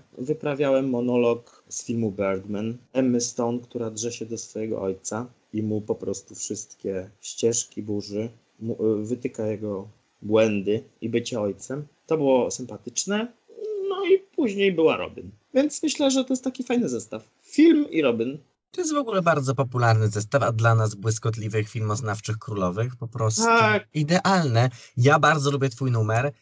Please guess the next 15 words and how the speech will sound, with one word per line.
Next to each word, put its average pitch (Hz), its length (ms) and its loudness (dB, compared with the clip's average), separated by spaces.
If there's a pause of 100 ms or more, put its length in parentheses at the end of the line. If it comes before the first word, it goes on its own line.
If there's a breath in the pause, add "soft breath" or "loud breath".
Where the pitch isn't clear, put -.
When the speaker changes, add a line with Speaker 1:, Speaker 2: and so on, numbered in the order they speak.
Speaker 2:
Numer 120 480 6
na 110 180 4
twój 113 200 0
drag 123 300 4
brzmi 110 280 0
znajomo, 107 500 0
który 113 400 2
na 101 340 2 (300 soft breath)
temat 113 320 2
lat 117 160 2
dziewięćdziesiątych 113 640 2
dla 107 120 0
nas 107 140 0
przygotowałeś 107 720 0
i 131 340 2